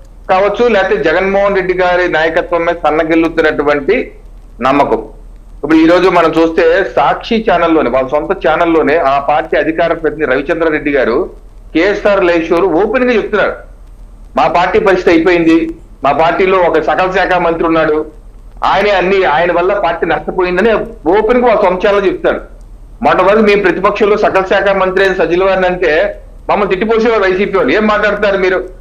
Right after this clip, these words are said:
ఏం మాట్లాడతారు, అందరు మంత్రులు వాళ్ళ పని చేసుకుంటున్నారు, సకల శాఖ మంత్రి ఎవరు, ఎవరు వస్తారు?' అని అన్నారు.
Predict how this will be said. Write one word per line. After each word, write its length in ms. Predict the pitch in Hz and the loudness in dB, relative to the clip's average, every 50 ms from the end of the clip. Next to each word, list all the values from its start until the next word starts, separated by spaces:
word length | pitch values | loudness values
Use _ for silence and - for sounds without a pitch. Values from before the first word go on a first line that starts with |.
| - | -2
ఏం 120 | 185 220 214 | 0 0 2
మాట్లాడతారు, 520 | 208 202 196 208 202 190 196 196 180 175 | 0 0 0 0 0 0 0 0 0 0
అందరు 320 | 156 139 139 175 202 208 190 | 0 0 0 0 0 -2 0
మంత్రులు 260 | 190 190 190 202 185 | -2 -2 -2 0 0
వాళ్ళ 180 | 165 165 170 | 0 0 0
పని 240 | 165 175 185 202 185 | -2 -2 -2 0 0
చేసుకుంటున్నారు, 640 | 190 180 - - 190 175 175 175 170 170 170 - - - - - - - 131 147 | -2 -2 -2 -2 -4 -2 0 0 0 0 -2 -6 -10 -16 -20 -20 -12 -4 -4 0
సకల 260 | 139 175 165 196 190 | 0 2 2 2 2
శాఖ 200 | 208 208 196 202 | 2 2 2 2
మంత్రి 220 | 196 196 185 185 170 | 2 2 2 2 2
ఎవరు, 240 | 170 185 190 180 170 | 2 2 0 2 2
ఎవరు 240 | 165 165 185 185 | 2 2 2 0
వస్తారు?' 380 | 185 180 - 185 170 170 165 - - - - - | -2 -2 -2 0 0 0 -2 -4 -8 -10 -4 -2
అని 100 | 196 202 | 0 0
అన్నారు. 280 | 190 175 143 117 - | 2 2 0 0 -2